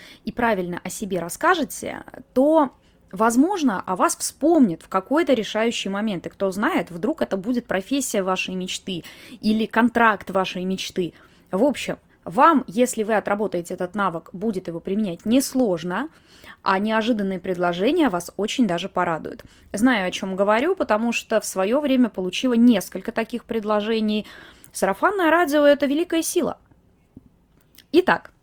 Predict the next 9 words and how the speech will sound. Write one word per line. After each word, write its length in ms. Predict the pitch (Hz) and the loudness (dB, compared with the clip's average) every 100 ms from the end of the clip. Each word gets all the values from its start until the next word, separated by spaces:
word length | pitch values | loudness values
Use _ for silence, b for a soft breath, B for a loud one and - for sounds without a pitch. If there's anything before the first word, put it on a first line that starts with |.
| _ _ _ _ _ _ _ _ | _ _ _ _ _ _ _ _
давайте 680 | - 208 220 359 381 285 - - | -2 2 4 4 6 4 4 -6
для 260 | 208 254 254 | 0 4 4
начала 420 | 214 - 311 269 | 2 2 4 4
определимся, 580 | - 220 226 294 269 226 | 2 -2 0 2 0 -4
что 200 | - 233 | -2 0
же 80 | |
вообще 240 | 226 - 208 | 0 -2 -4
такое 240 | 175 170 | -4 -6
самопрезентация 1200 | - 170 170 - 185 214 302 381 - 311 269 226 | -8 -6 -8 -6 -6 -2 0 0 0 2 4 2